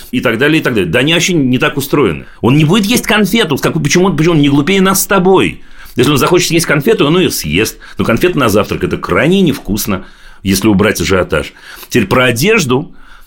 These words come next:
Слушай, ну а че тебя одежда-то так, я не понимаю, з-, задевает? Ну а че такого-то? Ну что, он тебя позорит в этот момент? Что?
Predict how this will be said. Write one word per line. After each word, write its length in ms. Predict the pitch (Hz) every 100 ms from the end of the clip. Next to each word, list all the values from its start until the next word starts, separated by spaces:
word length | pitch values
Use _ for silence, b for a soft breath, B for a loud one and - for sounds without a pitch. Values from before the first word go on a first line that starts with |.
| b -
Слушай, 260 | - 104
ну 40 | 78
а 40 |
че 140 | - -
тебя 180 | 190
одежда-то 480 | 185 151 180 101 82
так, 260 | 80 82 -
я 80 | 76
не 60 |
понимаю, 400 | 73 73 71 65
з-, 440 | 67 69 69 78 71
задевает? 640 | 80 80 90 73 65 - - b b b b
Ну 100 | 95
а 20 |
че 140 | - 165
такого-то? 640 | 196 196 190 110 - 73
Ну 100 | 87
что, 160 | 120 117
он 80 | 101
тебя 140 | -
позорит 580 | - 123 113 214 247 -
в 60 |
этот 160 | 95 -
момент? 400 | 85 73 67 57
Что? 460 | - 139 143 92